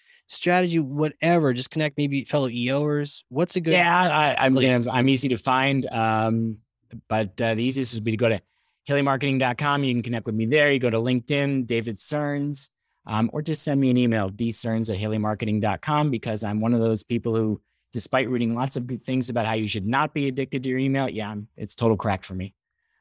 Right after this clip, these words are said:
Speaker 1: And well, email is what makes the world go round. It's like, it's like the blood, you know? That's what we need. Email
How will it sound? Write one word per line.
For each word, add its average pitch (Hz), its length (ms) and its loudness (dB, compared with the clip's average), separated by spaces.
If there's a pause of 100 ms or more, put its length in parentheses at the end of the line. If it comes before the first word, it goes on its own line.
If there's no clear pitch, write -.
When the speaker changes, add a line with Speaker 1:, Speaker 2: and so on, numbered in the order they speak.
(360)
Speaker 1:
And 123 100 -4
well, 117 120 -6
email 139 420 6
is 117 200 2
what 123 140 -2
makes 123 260 -2
the 120 100 -2
world 113 380 0
go 110 80 -4
round. 104 120 -2
It's 107 100 -10
like, 113 180 -8
it's - 180 -10
like 113 220 -4
the 110 80 -14 (160)
blood, 113 380 0 (400)
you - 300 -14
know? 110 220 -2 (220)
That's - 180 -12
what 110 80 -10
we 110 60 -6
need. 110 320 0
Email 113 420 -4